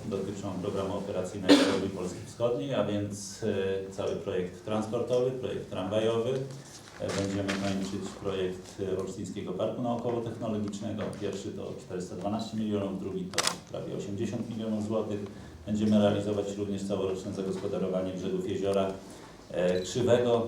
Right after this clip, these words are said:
To jest projekt warty też około sześćdziesięciu milionów złotych i w związku z tym, że na różnym etapie dzisiaj one się znajdują, tak jak wspomniałem, będą na pewno realizowane w tych latach i dlatego też te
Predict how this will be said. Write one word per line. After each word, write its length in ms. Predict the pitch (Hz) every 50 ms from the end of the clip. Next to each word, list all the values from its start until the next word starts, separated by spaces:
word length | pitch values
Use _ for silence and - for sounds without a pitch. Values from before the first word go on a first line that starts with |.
| - -
To 80 | 95 90
jest 120 | 90 90
projekt 640 | - - 95 92 92 90 90 - - - - - - -
warty 280 | 87 85 87 - 87
też 380 | - - 87 87 87 - - - 92
około 320 | 90 - 90 90 90 90
sześćdziesięciu 720 | - - 98 92 90 87 - 104 98 90 90 - 104 98 95 95 - - - - - - - -
milionów 440 | 98 95 90 98 98 98 98 101 98
złotych 460 | - 135 135 139 135 - 120 - - - - -
i 280 | 107 107 101 104 104 101 - - -
w 40 | - -
związku 380 | 104 110 107 104 - - 101
z 80 | - -
tym, 160 | - 101 98
że 160 | 95 98 104 98
na 200 | 98 104 104 117
różnym 460 | 127 131 - 98 98 98 - 95 95
etapie 360 | 98 95 107 107 107 107 101
dzisiaj 320 | 98 - - - - 98 90
one 200 | 90 90 90 87
się 160 | - - 90
znajdują, 640 | 82 - 90 87 85 - 131 135 123 117 107 104 104 - - - - - - - - - - - -
tak 180 | 104 98 95 95
jak 160 | 95 92 92 - - - - -
wspomniałem, 760 | - - - 104 101 95 98 98 98 98 101 104 101 101 101
będą 520 | 101 98 98 98 98 101 101 101 104 101 101 - - - - - -
na 80 | 98
pewno 640 | 90 98 95 92 92 90 92 90 92 92 90 90 90 - - - - -
realizowane 760 | - 101 107 113 113 110 107 104 104 104 98 98 95 95 98 -
w 80 | -
tych 180 | - 104 101 107
latach 340 | 127 139 - - - - 117
i 40 |
dlatego 360 | 107 98 95 95 107 107 104 104
też 200 | 101 110 101 -
te 220 | - 113 107